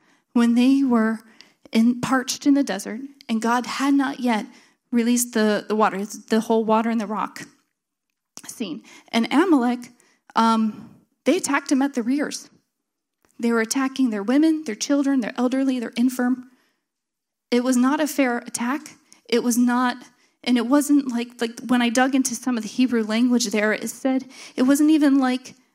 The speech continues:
"Oh, we don't like these guys and that's why we're attacking them." It was like, "Oh, they're there. Great, we'll attack them." It was like not planned. It was just that they were attacking just to attack. So they were mistreated. And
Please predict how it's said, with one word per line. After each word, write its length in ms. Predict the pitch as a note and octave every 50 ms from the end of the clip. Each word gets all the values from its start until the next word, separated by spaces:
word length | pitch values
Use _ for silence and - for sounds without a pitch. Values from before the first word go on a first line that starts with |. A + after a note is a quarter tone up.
| _ _ -
"Oh, 160 | - C#4 D4+ D4
we 160 | C4 C4+ C4+
don't 220 | C#4 C#4 B3 -
like 260 | G#3+ A3+ A#3+ C#4+ C4+
these 260 | A#3+ A3+ A3 G#3 - -
guys 440 | - A#3 G#3+ G3+ G#3+ A3 A3 G#3+
and 140 | A#3 A#3 A#3
that's 240 | A#3 A#3+ A#3+ A#3+ -
why 160 | A#3+ A3+ A3
we're 160 | G#3+ G3+ G#3
attacking 540 | G3+ G3+ - G#3 A3 B3 C#4+ C4+ C4 B3 A3
them." 220 | F#3+ G3 G3+ G#3 - - - - - - -
It 120 | - C4
was 200 | A#3+ C4 B3 C4
like, 220 | B3 A#3+ A#3+ - - - _ _ _ _ -
"Oh, 180 | F4+ A4+ A4+ F4
they're 120 | D4 D4 C#4
there. 200 | F4 G#4 D#4+ A#3
Great, 300 | - - F4 D4 - -
we'll 100 | A3+ A#3+
attack 260 | A#3 C#4 D4 D#4+ -
them." 260 | A3+ G3 - - - _ _ _ _ _ _ _ _ _ _ _ _ _ _ _ _ _ _ -
It 80 | - B3+
was 200 | C4 C4+ C4+ C4+
like 300 | C#4 C4 C4+ - - - _ _ _ -
not 280 | C4 C#4 C#4 C#4+ - -
planned. 320 | - D4+ D#4 D4+ D4 A#3
It 20 | A3
was 120 | B3+ A3+
just 300 | - C4 B3 - - -
that 160 | A3+ A#3+ A#3+
they 100 | B3+ C4+
were 100 | B3+ A3+ A3+ - - -
attacking 480 | - - C#4+ D4 D#4 C#4+ - B3+ A3
just 280 | B3 - C4 - - -
to 100 | - G#3
attack. 580 | C#3+ - - - B3 A3+ G3+ A3 - - - - _ - - - - -
So 180 | - - C4+ C4
they 140 | B3 C#4+ C#4+
were 140 | D4 C#4+ C#4
mistreated. 800 | C4 C4 C4+ - - - - - D4+ D#4 D#4 - - - - - _ _ _ _ _ _ _ _ _ _ _
And 400 | - A#3+ A#3+ A#3+ A#3+ A#3+ A#3+ B3